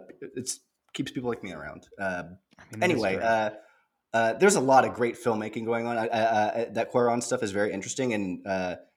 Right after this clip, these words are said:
Speaker 1: uh, yeah, there really is, doesn't feel like a Cuarón film, maybe his earlier work, but yeah, uh, I don't know, there is, like, s-, technical stuff that I loved about this movie. Like, a lot of it is just big,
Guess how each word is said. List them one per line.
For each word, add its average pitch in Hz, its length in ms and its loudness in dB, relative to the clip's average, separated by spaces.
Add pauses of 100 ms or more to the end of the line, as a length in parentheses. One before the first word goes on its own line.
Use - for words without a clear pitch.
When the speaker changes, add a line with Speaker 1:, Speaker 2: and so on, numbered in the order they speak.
(720)
Speaker 1:
uh, 92 260 0
yeah, 120 120 4
there 123 100 2
really 175 240 4
is, 117 180 0
doesn't 117 360 -4
feel 110 120 -6
like 113 140 -2
a 127 60 -6
Cuarón 151 520 -2
film, 160 200 -2
maybe 139 180 -2
his 135 160 -4
earlier 127 320 -2
work, 165 320 -4
but 120 180 0
yeah, 147 280 2
uh, 123 240 6
I 117 40 4
don't 147 100 6
know, 151 80 0
there 151 120 4
is, 196 240 2
like, 170 120 -2
s-, - 240 -8 (880)
technical 135 400 -2
stuff - 400 -6
that 98 100 -4
I 92 60 -2
loved 90 240 -6
about 90 140 -6
this - 140 -12
movie. 90 200 -10
Like, 87 280 -8 (520)
a 101 40 -6
lot 120 220 2
of 131 80 0
it 123 100 0
is 101 120 -8
just 101 180 -8 (240)
big, 143 540 -2